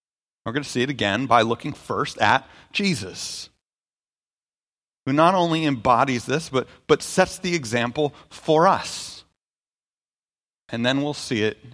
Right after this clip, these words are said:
in Judas, as far as he is the antithesis.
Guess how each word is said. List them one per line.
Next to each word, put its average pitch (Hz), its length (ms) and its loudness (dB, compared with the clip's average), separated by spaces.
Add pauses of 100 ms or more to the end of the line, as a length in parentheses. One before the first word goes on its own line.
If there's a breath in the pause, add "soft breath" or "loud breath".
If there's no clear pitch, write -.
(160)
in 107 400 -6 (880)
Judas, 98 480 -8
as - 160 -6
far 170 280 0
as 123 180 -4
he 117 200 -4
is 95 480 -6
the 92 340 -8
antithesis. - 1200 -16